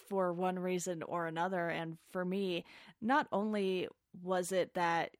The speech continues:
you see this side of Mando that you don't see up until that point, really. You really get a sense for how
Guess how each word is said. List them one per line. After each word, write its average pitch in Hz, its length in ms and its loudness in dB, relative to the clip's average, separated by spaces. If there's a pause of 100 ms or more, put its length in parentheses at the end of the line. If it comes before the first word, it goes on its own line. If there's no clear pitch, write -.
(160)
you 190 280 -6
see 180 400 -2
this 170 240 0
side 170 440 0
of 160 400 0 (480)
Mando 175 500 -2
that 160 160 0
you 170 260 -2 (240)
don't 170 260 0
see 165 260 0
up 170 180 0
until 170 280 -4
that - 220 -4
point, 240 280 -2
really. 180 280 0
You 175 360 0
really 233 380 4
get 185 140 2
a 175 60 0
sense 165 260 -4
for 170 140 -6
how 156 380 -4